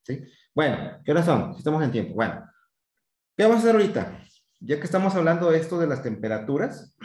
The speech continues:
<clears throat> ¿sí? Vamos a, vamos a ver, porque en el problema, en el problema, en el examen vienen algunos problemas de conversión de temperatura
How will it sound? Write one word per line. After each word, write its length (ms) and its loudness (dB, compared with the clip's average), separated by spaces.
<clears throat> 400 -8
¿sí? 400 -6
Vamos 340 -2
a, 240 -4
vamos 300 -2
a 80 0
ver, 340 -2
porque 220 -8
en 60 -2
el 100 -4
problema, 540 -2
en 100 -4
el 80 -4
problema, 440 -8
en 100 -4
el 100 0
examen 560 -2
vienen 320 0
algunos 400 0
problemas 480 -2
de 140 -4
conversión 800 -4
de 100 -4
temperatura 960 -4